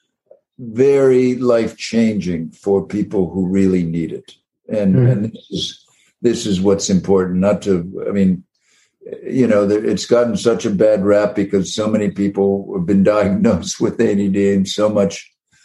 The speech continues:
Speaker 1: has been made of the medication. And, um, we have good medicine for
Speaker 2: Yeah.
Speaker 1: A D H D now, you know, and, uh, a wide variety, actually. Um,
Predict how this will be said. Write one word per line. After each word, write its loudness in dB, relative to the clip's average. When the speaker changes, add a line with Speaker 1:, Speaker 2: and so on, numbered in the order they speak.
Speaker 1:
has -2
been 0
made 4
of 2
the 0
medication. 0
And, 0
um, -4
we 2
have 2
good 0
medicine -2
for 2
Speaker 2:
Yeah. 2
Speaker 1:
A -14
D 0
H -12
D 0
now, -8
you -4
know, 2
and, -2
uh, -4
a -2
wide 2
variety, 2
actually. -6
Um, -4